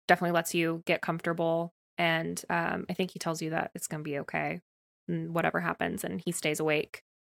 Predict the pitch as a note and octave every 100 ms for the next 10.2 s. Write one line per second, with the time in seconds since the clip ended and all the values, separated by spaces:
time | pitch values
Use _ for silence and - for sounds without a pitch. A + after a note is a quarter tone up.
0 | _ - E3+ D3+ - D#3+ D#3+ E3 D#3+ D3+
1 | - E3 D#3+ D#3+ D#3+ - E3 D#3+ D#3+ D3+
2 | E3 F#3+ _ _ _ _ F3 E3+ E3 E3
3 | D#3+ E3+ - _ _ _ _ F#3 G#3 -
4 | F#3 F3 F3+ F3 - F3 F3+ E3+ E3+ E3
5 | E3 E3+ D#3+ E3+ F#3+ _ _ _ _ -
6 | F3+ F3 D#3+ E3 E3 E3 E3+ - E3+ D#3
7 | D#3 - - - _ _ _ _ - E3+
8 | E3+ - - F#3+ F3 E3+ - E3+ - F3
9 | E3+ F3 E3 E3 E3 E3+ E3+ - E3+ E3
10 | D#3+